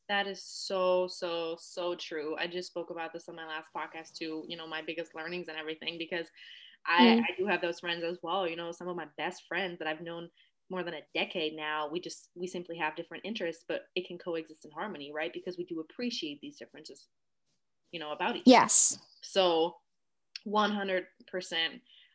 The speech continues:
Speaker 1: agree with you. Um, but how do you deal with long distance friendship? I mean, that is something that is very <laughs> present in our lives and in your life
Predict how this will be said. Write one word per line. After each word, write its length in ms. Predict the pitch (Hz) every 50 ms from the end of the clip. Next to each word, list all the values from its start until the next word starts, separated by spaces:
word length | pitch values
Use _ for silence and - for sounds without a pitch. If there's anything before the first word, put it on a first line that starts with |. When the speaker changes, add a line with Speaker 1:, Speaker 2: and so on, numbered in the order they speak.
| _ -
Speaker 1:
agree 400 | 185 185 185 - 170 160 143 123
with 140 | 123 147 160 -
you. 360 | - - - - 160 190 190 - _ _ _ _ _ -
Um, 400 | 180 170 160 151 151 160 175 185
but 180 | 202 202 196 - - _ -
how 260 | - - 330 339 381
do 100 | 392 370
you 200 | 339 311 277 240
deal 300 | 240 233 233 233 226 226
with 220 | 214 208 220 226 - - - - - - _ _ -
long 340 | 190 196 202 190 190 190 180
distance 420 | 196 196 - 185 185 196 - - -
friendship? 540 | - 175 143 117 - - - 175 139 156 - -
I 140 | 180 202 208
mean, 360 | 208 208 202 202 202 208 208
that 180 | 208 220 233 254
is 160 | 254 240 -
something 480 | - 208 202 214 214 202 196 190 190 190
that 360 | 180 175 175 175 175 175 - - - _
is 260 | - 180 180 185 190
very 340 | 180 170 180 185 185 196 214
<laughs> 20 |
present 440 | 208 240 208 180 208 202 196 196 196
in 100 | 196 196
our 280 | 185 180 175 175 175 175
lives 480 | 180 175 165 165 165 170 220 262 240
and 160 | 233 202 185 185
in 140 | 185 185
your 200 | 180 175 170 165
life 280 | 170 170 170 170 175